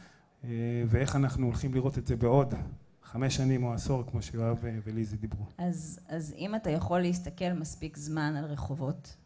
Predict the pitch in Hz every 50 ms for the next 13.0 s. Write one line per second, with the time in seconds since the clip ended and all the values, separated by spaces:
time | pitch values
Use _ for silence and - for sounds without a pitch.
0 | _ _ _ - 160 151 143 139 139 139 135 143 139 139 143 135 143 170 165 160
1 | 156 160 143 135 135 - 170 151 147 143 - - - - 165 151 147 151 - 156
2 | 151 147 147 147 143 - - 143 131 131 135 131 - 131 123 143 139 - - -
3 | 156 147 139 139 - 143 147 147 139 139 - - 175 165 147 143 143 135 143 143
4 | - - - 139 - 156 156 147 151 - - - 165 156 143 127 117 - - -
5 | - - - - - - _ _ _ - - 175 156 151 151 147 - 151 156 156
6 | 165 170 170 156 147 175 180 139 113 101 - - - 285 240 220 202 196 208 214
7 | 196 - - 185 180 185 - - - _ _ - - 330 - - - - - -
8 | - _ _ - 156 151 151 156 156 160 156 151 - 180 156 - 156 165 170 170
9 | 165 170 180 185 180 185 165 156 151 - - 156 147 156 165 165 170 - - 123
10 | 143 180 233 233 220 - 135 127 139 139 - 127 - - - - 139 147 - 131
11 | 139 170 - - - _ _ _ - - 139 143 139 - - 147 - 180 190 202
12 | 202 - 233 - - 320 294 - - 180 180 - 165 180 180 - - - -